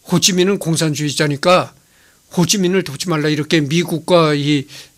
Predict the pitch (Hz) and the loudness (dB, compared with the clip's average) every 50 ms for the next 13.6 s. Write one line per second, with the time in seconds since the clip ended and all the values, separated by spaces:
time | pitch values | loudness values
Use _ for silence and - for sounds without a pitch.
0 | - 190 147 131 131 123 - - 196 190 - - 156 - - 185 156 - 165 135 | -8 -4 -2 -2 -2 0 0 2 0 2 2 0 -2 0 0 -2 0 -2 -2 0
1 | 151 156 151 139 147 135 117 143 - 202 175 135 127 - - _ _ - - - | 2 0 2 2 0 -2 -2 -4 -2 -2 -2 -2 -2 -8 -14 _ _ -20 -20 -20
2 | _ _ - - 214 196 262 254 220 - 226 208 196 202 220 202 180 175 170 156 | _ _ -2 -2 0 2 2 2 2 2 2 0 0 2 2 2 2 0 -2 -2
3 | 175 180 - 185 170 156 185 175 156 143 139 - - - _ - - - - - | -2 -2 -2 -4 -2 0 2 2 2 0 -4 -10 -20 -20 _ -20 -20 -20 -18 -6
4 | - - 214 202 - 214 190 175 165 165 180 202 202 202 - _ _ _ _ - | 2 2 4 4 4 2 2 2 2 2 2 0 0 -2 -10 _ _ _ _ -4
5 | 180 151 - - 175 160 143 - 151 143 135 147 131 120 127 113 117 139 196 - | -4 -2 -2 -2 -2 -2 -2 -4 -6 -6 -6 -8 -10 -8 -10 -10 -10 -12 -14 -16
6 | - - 151 139 - 165 139 135 127 - 151 139 139 123 123 120 120 107 - - | -14 -12 -6 -2 -2 -2 -2 -2 -8 -10 -10 -8 -8 -10 -10 -10 -12 -12 -12 -16
7 | - - _ - - - - - - - - - - - _ _ _ _ - - | -20 -20 _ -20 -20 -20 -20 -20 -20 -18 -16 -16 -18 -18 _ _ _ _ -20 -20
8 | - - - - _ - - - - - - - - - - - - - - 196 | -20 -20 -20 -20 _ -20 -20 -20 -20 -20 -20 -20 -20 -20 -20 -14 -6 -4 -2 0
9 | 214 202 214 233 214 - 196 196 196 190 185 214 196 - 180 170 175 180 196 214 | 0 0 0 0 0 2 2 2 2 2 0 -2 -2 -2 -2 0 0 0 0 0
10 | 196 165 156 170 180 160 175 180 160 156 - 170 151 156 160 - - 160 165 160 | 0 -2 -4 -4 -2 0 0 0 0 0 -4 -4 -2 -2 -2 -2 -2 -2 -2 -2
11 | 160 165 190 247 - - - - _ _ _ _ - - - 165 170 180 190 196 | -2 -4 -6 -6 -10 -16 -20 -20 _ _ _ _ -12 -6 0 2 4 6 6 6
12 | 196 208 202 196 175 170 175 165 175 180 180 175 131 147 170 175 175 175 160 160 | 6 4 2 0 -2 -2 0 0 2 4 4 4 4 4 2 2 2 2 0 -2
13 | 147 165 170 165 151 147 147 147 139 147 147 | -2 -4 -4 -4 -4 -4 -6 -6 -6 -8 -8